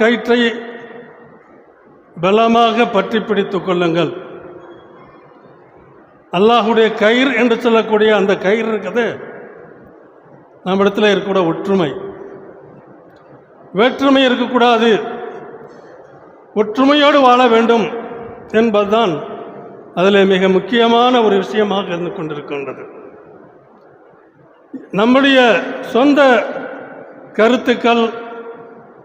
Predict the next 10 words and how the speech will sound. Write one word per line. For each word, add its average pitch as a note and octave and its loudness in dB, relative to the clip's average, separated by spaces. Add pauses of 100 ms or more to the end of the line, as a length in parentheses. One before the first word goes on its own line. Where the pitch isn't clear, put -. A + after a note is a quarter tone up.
(680)
நம்முடைய A#3 2 (140)
சொந்த B3+ 4 (1900)
பணம், A#3+ 2
காசுகள், A3+ 2 (1900)
அதிகாரங்கள் A3+ 4 (1600)
எத்தனையோ C4+ 4 (280)
உயர்ந்திருந்தாலும் B3 2
தாழ்ந்திருந்தாலும், A3 0 (1300)
நாம் A3+ 2
வாழக்கூடிய C4+ 4